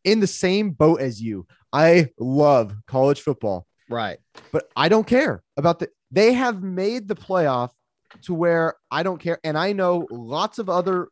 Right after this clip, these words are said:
Speaker 1: college football fans will watch college football up until the playoff. They don't even watch it.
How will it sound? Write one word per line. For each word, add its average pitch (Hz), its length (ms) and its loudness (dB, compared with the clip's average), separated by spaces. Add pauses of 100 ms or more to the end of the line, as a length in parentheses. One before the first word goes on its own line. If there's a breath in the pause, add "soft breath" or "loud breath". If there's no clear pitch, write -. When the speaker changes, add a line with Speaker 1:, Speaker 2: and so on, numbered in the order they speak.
Speaker 1:
college 165 280 -2
football 165 200 -8
fans 127 460 -8 (640)
will 160 200 4
watch 170 260 4
college 196 200 2
football 202 500 -2
up 170 240 0
until 170 280 0
the 143 100 -2
playoff. 92 400 -8 (640)
They 165 80 4
don't 214 120 2
even 214 180 2
watch 240 280 0
it. 104 120 -14